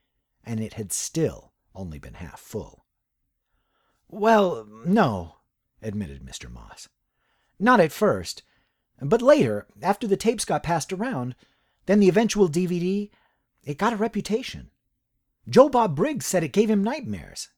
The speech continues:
Ernst didn't know who that was. But yeah, it was a scary movie. It had that much going for it. "Okay."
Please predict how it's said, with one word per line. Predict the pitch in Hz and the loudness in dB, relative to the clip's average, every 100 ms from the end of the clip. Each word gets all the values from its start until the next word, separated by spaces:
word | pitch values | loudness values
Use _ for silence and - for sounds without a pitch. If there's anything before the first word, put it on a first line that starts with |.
| _ _ _ _ _ _ _ _ _ _ _ _ _ _ _ _ | _ _ _ _ _ _ _ _ _ _ _ _ _ _ _ _
Ernst | 107 - - | -10 -8 -8
didn't | 73 67 62 | -12 -14 -14
know | 58 | -16
who | 67 | -16
that | 57 55 | -16 -18
was. | 64 82 57 67 - _ _ _ _ _ _ _ _ | -14 -16 -14 -14 -16 _ _ _ _ _ _ _ _
But | 101 | -4
yeah, | 139 120 - - _ _ _ _ _ _ | -2 -2 -6 -18 _ _ _ _ _ _
it | 160 | -6
was | 151 | -4
a | 107 | -4
scary | - - - - | -8 -10 -16 -18
movie. | - - - - _ _ _ _ _ _ - | -20 -20 -20 -20 _ _ _ _ _ _ -8
It | 113 | -4
had | 127 | -4
that | 110 78 | -4 -8
much | 78 - | -12 -10
going | 113 82 69 | -10 -10 -12
for | - - | -18 -20
it. | 64 - _ _ _ _ _ _ _ _ _ _ | -20 -20 _ _ _ _ _ _ _ _ _ _
"Okay." | 80 - 87 101 80 - | -10 -8 -8 -8 -10 -16